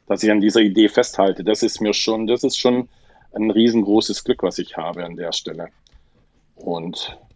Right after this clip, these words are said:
ja, das möchte ich, das, das möchte ich nicht wissen, sonst würde es auch nicht so lange geben.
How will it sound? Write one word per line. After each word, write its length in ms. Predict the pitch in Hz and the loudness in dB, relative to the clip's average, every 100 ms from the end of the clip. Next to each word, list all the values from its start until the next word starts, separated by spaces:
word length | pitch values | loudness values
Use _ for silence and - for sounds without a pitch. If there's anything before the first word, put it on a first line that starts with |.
| _ | _
ja, 160 | 123 107 | -2 0
das 160 | 104 - | 2 0
möchte 260 | 120 - | -2 -4
ich, 220 | - - - | -10 -12 -16
das, 340 | 135 - - _ | -16 -16 -20 _
das 380 | 185 151 _ _ | -20 -20 _ _
möchte 260 | 127 135 139 | -4 0 0
ich 80 | |
nicht 140 | 135 123 | 0 2
wissen, 240 | 139 110 | 2 2
sonst 220 | 98 110 | 0 2
würde 120 | 127 117 | 2 4
es 100 | 110 | 4
auch 140 | 107 | 2
nicht 140 | 113 | 0
so 80 | - | -2
lange 220 | 101 98 | -2 -2
geben. 280 | 87 95 - | -4 -6 -8